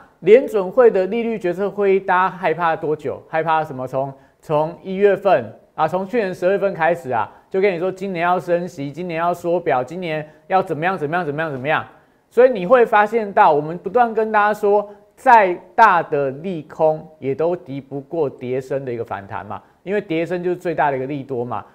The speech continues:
所以你看到昨天联准会跟你讲什么？哦，我五月份要缩表，我今年要升息七次。那这个是联准会的利率决策会议之前整个市场利率期货的一个表现嘛。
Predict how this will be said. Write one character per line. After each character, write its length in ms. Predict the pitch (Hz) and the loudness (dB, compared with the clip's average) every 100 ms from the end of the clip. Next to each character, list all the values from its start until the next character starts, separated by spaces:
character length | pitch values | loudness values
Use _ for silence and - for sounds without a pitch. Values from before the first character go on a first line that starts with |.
| _ | _
所 120 | 269 | -2
以 60 | 262 | 0
你 40 | |
看 80 | 277 | 0
到 80 | 262 | -2
昨 260 | 262 180 | -2 -2
天 340 | 196 220 220 220 - - _ | 0 2 2 0 -14 -20 _
联 180 | 151 220 | 0 0
准 120 | 208 | 2
会 140 | 180 208 | 0 0
跟 120 | 202 | -2
你 120 | 202 | -2
讲 160 | 180 135 | -2 -2
什 40 | |
么？ 280 | 131 117 104 | -2 -2 -2
哦， 160 | 143 151 | 2 2
我 300 | 147 143 147 | 2 2 0
五 180 | 156 151 | -2 0
月 80 | 202 | 0
份 120 | 208 | 0
要 160 | 208 202 | 0 -2
缩 240 | 196 185 | 0 -2
表， 300 | 185 156 127 | 0 2 4
我 160 | 127 127 | 2 -2
今 200 | 185 190 | -8 -6
年 100 | 156 | -4
要 140 | 175 | -2
升 180 | 170 175 | -2 -6
息 160 | 143 139 | -8 -10
七 260 | - 160 | -8 -10
次。 300 | 160 - 151 - _ - | -10 -10 -10 -10 _ -4
那 120 | 277 | -2
这 100 | 269 | 2
个 100 | 247 | 2
是 180 | 233 262 | 2 0
联 200 | 190 196 | 2 2
准 140 | 196 | 0
会 100 | 170 | 0
的 100 | 208 | 0
利 160 | 190 214 | 0 -4
率 120 | 208 | -4
决 180 | 175 160 | -4 -4
策 180 | 180 190 | -2 -4
会 220 | 196 196 | 0 0
议 60 | 185 | 0
之 220 | 180 180 | -6 -14
前 360 | - 143 123 127 _ _ | -6 -4 -4 -6 _ _
整 140 | 170 156 | -4 -2
个 80 | |
市 160 | 175 226 | -4 -4
场 220 | 196 131 | -4 -2
利 100 | 175 | -2
率 100 | 185 | -6
期 180 | 185 135 | -6 -6
货 100 | 165 | -2
的 60 | 156 | -2
一 20 | |
个 40 | |
表 220 | 127 107 107 | -2 -4 -4
现 220 | 165 127 | -4 -4
嘛。 220 | 110 | -4